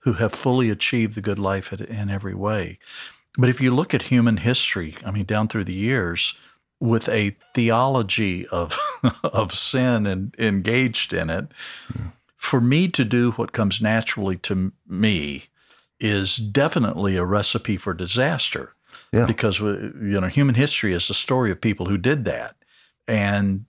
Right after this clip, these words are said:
Speaker 1: that story o-, of a self-absorbed aim at life is a story of human manipulation and actually human enslavement. It, it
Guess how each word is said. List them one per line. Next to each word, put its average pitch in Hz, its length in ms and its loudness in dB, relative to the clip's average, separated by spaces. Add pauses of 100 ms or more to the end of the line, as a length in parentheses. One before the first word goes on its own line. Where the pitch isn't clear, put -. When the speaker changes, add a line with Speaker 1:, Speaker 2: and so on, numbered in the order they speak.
Speaker 1:
that 113 400 0
story 131 920 0 (140)
o-, 120 160 2
of 123 140 0
a 113 60 4
self-absorbed 110 1600 0 (760)
aim 120 520 4
at 98 220 0
life 101 640 -2 (540)
is 104 220 0
a - 40 -4
story 120 800 0
of 95 440 -2
human 127 460 4
manipulation 101 1160 0
and 87 440 -6
actually 113 500 -2
human 104 360 4
enslavement. 101 960 -2 (480)
It, 101 220 0
it 92 120 -2